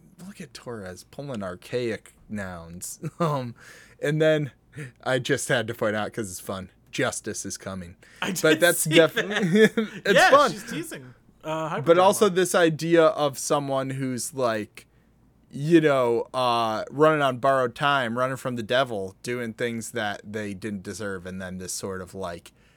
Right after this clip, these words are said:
Speaker 1: this collection is coming. Uh, this, the angel of death
Speaker 2: Yeah.
Speaker 1: will come eventually.
Speaker 2: The bill
Speaker 1: It will
Speaker 2: will
Speaker 1: come
Speaker 2: come
Speaker 1: for us
Speaker 2: due.
Speaker 1: all. But yeah, the bill always comes due.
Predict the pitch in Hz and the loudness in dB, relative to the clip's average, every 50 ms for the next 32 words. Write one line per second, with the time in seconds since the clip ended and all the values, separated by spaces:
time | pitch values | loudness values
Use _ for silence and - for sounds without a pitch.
0 | _ _ _ - 101 107 127 - - - - 135 127 127 123 117 - - - 120 | _ _ _ -14 -10 -8 -8 -8 -8 -8 -6 -4 0 0 0 -2 -2 -6 -6 -6
1 | 113 104 98 95 - - - - 120 101 92 85 85 80 80 82 101 - _ _ | -6 -6 -6 -8 -10 -12 -10 -6 -6 -6 -6 -8 -12 -14 -14 -16 -18 -20 _ _
2 | _ - 107 101 92 90 87 87 90 85 85 92 113 _ - 110 110 110 104 95 | _ -12 -8 -6 -6 -6 -6 -8 -10 -14 -16 -20 -20 _ -16 -10 -8 -6 -6 -6
3 | - - - 123 113 120 120 120 127 131 131 135 127 - 135 123 120 117 107 104 | -8 -12 -16 -12 -8 -6 -4 -4 -2 -4 -4 -4 -6 -4 -4 -2 -2 -2 -4 -4
4 | - 123 110 101 92 - - - - _ _ - - - - 139 120 107 104 - | -4 -2 -2 -2 -4 -6 -12 -20 -20 _ _ -20 -20 -14 -12 -12 -8 -8 -8 -8
5 | - - 127 110 101 95 95 95 92 _ _ _ _ _ _ - - 113 135 170 | -6 -6 -4 -4 -4 -4 -6 -8 -12 _ _ _ _ _ _ -10 -8 -4 0 2
6 | 180 180 165 - 165 135 113 101 92 87 135 143 139 131 147 147 143 131 135 135 | 2 2 0 -2 -4 -4 -4 -4 -6 -10 -10 -12 -12 -6 -4 -4 -2 -2 -4 -4
7 | 143 135 175 170 160 143 165 147 135 - - 156 151 139 120 104 95 92 - - | 0 2 2 2 2 2 2 2 2 4 4 6 6 6 4 2 -2 -6 -10 -16
8 | _ _ - 120 113 107 - - _ _ _ _ _ _ - - 135 147 135 110 | _ _ -10 -6 -6 -6 -8 -10 _ _ _ _ _ _ -6 0 2 2 2 2
9 | 92 - - _ _ _ _ _ _ _ - 101 104 117 120 123 123 123 127 127 | -2 -8 -16 _ _ _ _ _ _ _ -16 -8 -4 -2 0 0 2 0 0 -2
10 | 131 127 - - 143 131 135 123 - - 123 107 101 92 - | -4 -6 -6 -6 -6 -6 -6 -8 -8 -6 -4 -4 -6 -8 -12